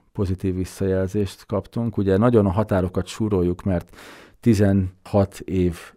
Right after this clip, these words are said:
felett ajánljuk csak a kiállítást, tizenhat év és tizennégy év között pedig csak szülői, illetve tizennyolc év alatt csak szülői engedéllyel.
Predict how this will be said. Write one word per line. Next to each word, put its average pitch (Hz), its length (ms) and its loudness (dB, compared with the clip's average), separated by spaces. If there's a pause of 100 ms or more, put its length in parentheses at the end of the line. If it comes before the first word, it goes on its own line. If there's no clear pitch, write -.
felett 85 520 -2
ajánljuk 85 440 -2
csak - 180 -10
a 87 40 -2
kiállítást, 95 680 -2
tizenhat 92 520 -2
év 85 200 -2
és 85 160 -6
tizennégy 90 460 -2
év 85 160 -2
között 87 280 -2
pedig 87 220 -6
csak 92 180 -6
szülői, 90 320 -4
illetve 82 240 -2
tizennyolc 98 420 4
év 95 120 2
alatt 92 160 2
csak 95 160 -4
szülői 95 320 0
engedéllyel. 90 680 -2